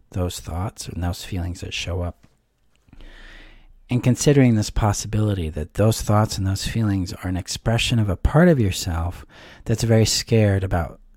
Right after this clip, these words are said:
failure and is trying to help you succeed,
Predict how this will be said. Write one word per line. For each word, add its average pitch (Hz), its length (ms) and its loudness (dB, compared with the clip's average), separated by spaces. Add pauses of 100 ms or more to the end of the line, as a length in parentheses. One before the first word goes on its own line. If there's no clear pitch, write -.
(220)
failure 139 540 2
and 110 240 -2
is 101 140 -2
trying 98 200 -2
to 92 60 -2
help - 240 -8
you 92 60 -6
succeed, - 720 -4